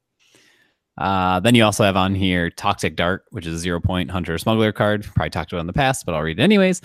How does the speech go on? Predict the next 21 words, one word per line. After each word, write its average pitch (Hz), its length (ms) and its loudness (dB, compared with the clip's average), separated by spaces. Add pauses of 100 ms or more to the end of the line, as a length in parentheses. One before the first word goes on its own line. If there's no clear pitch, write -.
(380)
Used 151 220 6
during 135 140 8
your 123 100 6
activation, 110 400 2
a 92 40 4
hostile 101 340 0
figure 90 220 -2
within 82 240 -4
three 117 180 -2
spaces 87 600 -4
and 82 220 -6
in 143 160 0
line 131 280 4
of 113 80 -2
sight 90 360 -2
suffers 85 360 -10
one 101 300 -2
strain 92 320 -2
and 87 180 -6
becomes 80 460 -8
weakened. 80 420 -14